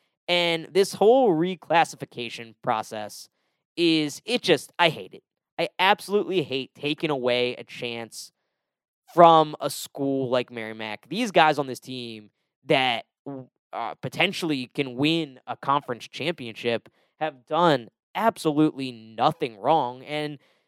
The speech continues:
I, I understand, like, the, the theory behind it is the N C double A doesn't want teams jumping up and down from levels,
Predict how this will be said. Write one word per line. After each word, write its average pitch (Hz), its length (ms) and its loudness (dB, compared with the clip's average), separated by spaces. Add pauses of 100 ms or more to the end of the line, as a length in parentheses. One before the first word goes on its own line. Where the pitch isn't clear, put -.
(640)
I, 202 280 4
I - 20 4
understand, 208 440 4
like, 170 160 -2
the, 123 460 2 (180)
the 135 100 -10 (120)
theory 185 300 2
behind 127 500 -6
it 123 220 -4 (100)
is 117 520 -10
the - 120 -14
N 160 100 -8
C 190 60 -4
double 190 160 0
A 156 60 4
doesn't 143 200 -2
want 135 160 -6
teams 131 360 -14
jumping 135 400 -2 (100)
up 156 200 -2
and 143 160 -6
down 127 400 -2
from 127 260 -10
levels, 117 580 -4